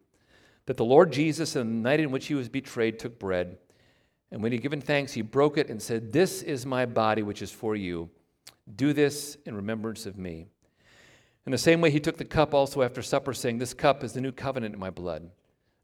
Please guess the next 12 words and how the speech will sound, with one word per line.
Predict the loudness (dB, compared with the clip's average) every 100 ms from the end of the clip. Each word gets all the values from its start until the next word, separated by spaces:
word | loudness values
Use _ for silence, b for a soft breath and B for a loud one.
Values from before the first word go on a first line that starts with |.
| -2
Do | 0
this | 2 0
as | -2
often | 0 0 0
as | -6 -6
you |
drink | -6 -6 -6
it | -8
in | -8 -8
remembrance | -6 -6 -6 -8
of | -12 -10
me. | -10 -10